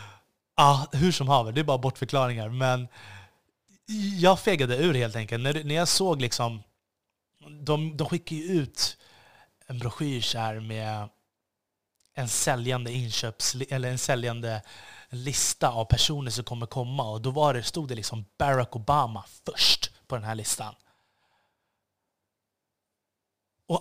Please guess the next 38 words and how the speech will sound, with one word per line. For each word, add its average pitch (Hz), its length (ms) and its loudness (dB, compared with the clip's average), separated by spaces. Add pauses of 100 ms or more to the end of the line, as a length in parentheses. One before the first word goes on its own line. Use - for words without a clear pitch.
(100)
Usher 117 380 4
och 113 160 -2
Naomi 110 260 -4
Campbell 113 360 -2
och 104 80 -4
alla 107 120 -2
de 107 120 -6
här 107 60 -6
andra. 107 380 -4
Och 117 100 -4
det 127 60 -4
var 156 80 -2
så 135 120 -4
här, 120 60 -4
vad 120 300 -2
ska - 240 -6
jag 147 420 -4
hålla 120 220 -4
tal - 380 -8
för - 120 -10
de 110 120 -8
här 113 300 -6
och 123 160 -12
prata 127 440 -2
om, 110 300 -6 (560)
eh, 107 340 -6 (1600)
träning 151 400 4
och 131 100 0
hälsa 139 380 2
liksom 117 720 -2
för 117 380 0
gamers 123 640 0
och, - 520 -12
eh, 113 440 -4
hålla 123 320 -2
något 127 140 -6
inspira-, 123 540 -6 (300)
inspirationstal 143 1200 2